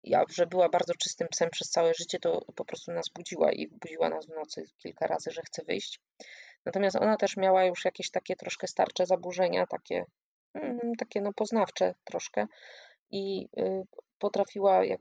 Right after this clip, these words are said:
wypuszczałam ją w nocy do ogródka na siusiu, to potrafiła się w tym ogródku zgubić. To jest bardzo niewielki ogródek i nic w nim nie ma, w sensie nie ma w nim żadnych jakichś takich krzewów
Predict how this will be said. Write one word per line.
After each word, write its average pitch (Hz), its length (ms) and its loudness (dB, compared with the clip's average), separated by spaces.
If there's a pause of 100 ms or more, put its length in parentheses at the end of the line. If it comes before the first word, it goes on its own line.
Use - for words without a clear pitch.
wypuszczałam 190 580 0
ją 185 160 4
w 185 40 -10
nocy 190 240 -4
do 185 160 2
ogródka 202 380 -2
na 190 120 -2
siusiu, - 300 -6
to 247 100 2
potrafiła - 440 0
się - 140 -6
w - 60 -20
tym 202 140 -8
ogródku - 400 -8
zgubić. 220 420 -2
To - 60 0
jest - 100 -4
bardzo 214 240 2
niewielki 254 440 2
ogródek - 440 0 (560)
i 196 80 0
nic 202 200 0
w - 20 -6
nim 233 160 4
nie 370 100 4
ma, - 140 4
w - 60 -2
sensie 208 280 -4
nie 214 100 0
ma 190 120 4
w 185 40 -2
nim 185 160 -4
żadnych 180 320 2
jakichś - 220 -6
takich - 320 -8
krzewów - 520 -2